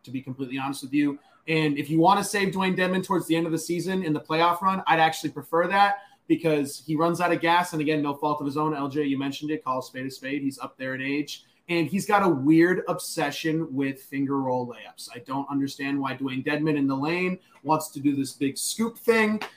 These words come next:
Just go up, my man. I don't know. Just, just go up, be big, and, and attack the rim. Pause. But, like, do not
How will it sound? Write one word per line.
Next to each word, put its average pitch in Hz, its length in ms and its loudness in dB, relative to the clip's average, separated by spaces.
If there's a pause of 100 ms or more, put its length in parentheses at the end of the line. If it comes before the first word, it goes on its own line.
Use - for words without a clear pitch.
(160)
Just - 220 0
go 240 200 12
up, 285 140 8
my 202 160 6
man. 214 340 2
I 180 80 6
don't 214 160 6
know. 214 380 4
Just, - 300 -10
just 190 200 -4
go 233 220 12
up, 240 340 6
be 214 140 0
big, 208 480 2
and, 165 240 0
and 151 280 0
attack 190 480 4
the 180 80 -4
rim. 156 360 0
Pause. 139 480 2
But, 143 140 -6
like, 151 280 -2 (300)
do 196 100 -4
not 180 680 4